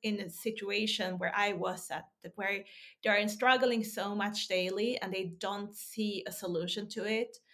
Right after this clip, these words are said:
And they might have some of these bad thoughts without you knowing it.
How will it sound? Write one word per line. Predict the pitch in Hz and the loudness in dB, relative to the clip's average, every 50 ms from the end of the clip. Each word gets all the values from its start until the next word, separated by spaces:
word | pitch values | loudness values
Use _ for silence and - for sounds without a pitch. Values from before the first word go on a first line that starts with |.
| - - - _ - | -20 -20 -20 _ -4
And | 196 202 208 | -2 2 4
they | 214 220 214 | 6 6 6
might | 214 214 220 220 220 220 | 8 6 6 6 4 0
have | - 220 220 220 226 226 226 | 0 4 6 6 6 6 4
some | - - 196 196 | 0 -2 -2 -2
of | 190 190 175 | -4 -6 -8
these | 190 196 180 - - | -10 -10 -10 -12 -6
bad | - 185 180 180 180 - - - | -2 0 2 2 0 -2 0 4
thoughts | 240 262 277 254 196 175 185 - - - - - - - _ | 8 8 10 10 8 6 4 0 -6 -12 -14 -16 -20 -20 _
without | 196 214 226 226 - 220 247 247 240 240 - | 4 4 6 6 6 6 4 4 2 2 0
you | 220 214 196 | 0 0 0
knowing | 185 180 175 165 135 - - - | 0 0 0 -2 -2 -6 -8 -12
it. | - - - - - | -16 -16 -16 -18 -20